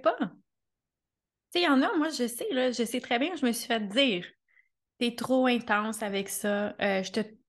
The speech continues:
je te trouvais ben trop intense, ok ? Ça, c'est l'affaire. Genre, « Je te trouvais ben trop intense avec tes jus, ton médico-, médium, nanana, je te trouve trop rigide.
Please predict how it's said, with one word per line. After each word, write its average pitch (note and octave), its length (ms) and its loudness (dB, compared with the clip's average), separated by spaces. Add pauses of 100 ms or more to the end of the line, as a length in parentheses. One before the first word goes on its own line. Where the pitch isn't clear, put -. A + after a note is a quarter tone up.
(120)
je - 80 -12
te - 80 2
trouvais A#3+ 300 4
ben B3 160 8
trop B3 160 4
intense, F#3 360 0
ok ? G3+ 160 -4
Ça, A3+ 140 -4
c'est A3 140 -2
l'affaire. F#3+ 280 2
Genre, « G3+ 180 -4
Je - 120 -12
te A3 100 -2
trouvais G#3+ 260 0
ben A3+ 140 4
trop A3+ 140 2
intense G#3+ 340 2
avec G3 200 -4
tes G3 120 -4
jus, G3+ 180 -2
ton G#3 120 -2
médico-, G3 360 -4
médium, G3 340 -4
nanana, G3 260 -2
je G#3 80 -8
te G#3+ 60 -4
trouve G3 200 -8
trop - 200 -4
rigide. G3 500 -2